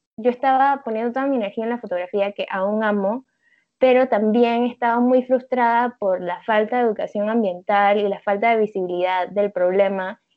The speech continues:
que tiene que ver con el cambio climático, que, como les había mencionado, pues no es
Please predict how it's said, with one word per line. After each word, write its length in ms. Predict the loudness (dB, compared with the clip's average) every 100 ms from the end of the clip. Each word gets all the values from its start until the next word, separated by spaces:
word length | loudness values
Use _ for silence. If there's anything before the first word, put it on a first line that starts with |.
| _ _ -6
que 80 | -2
tiene 240 | 0 2
que 80 | 2
ver 160 | 0
con 180 | -2 -4
el 100 | -2
cambio 260 | -2 0 -2
climático, 760 | -2 -4 -4 -4 -2 -2 -2 -6 _
que, 600 | 0 2 4 2 0 -6 -6
como 260 | -2 0
les 200 | 0 0
había 220 | -2 2
mencionado, 560 | 2 2 -2 -4 -2 -2
pues 160 | -4 -6
no 80 |
es 80 | -10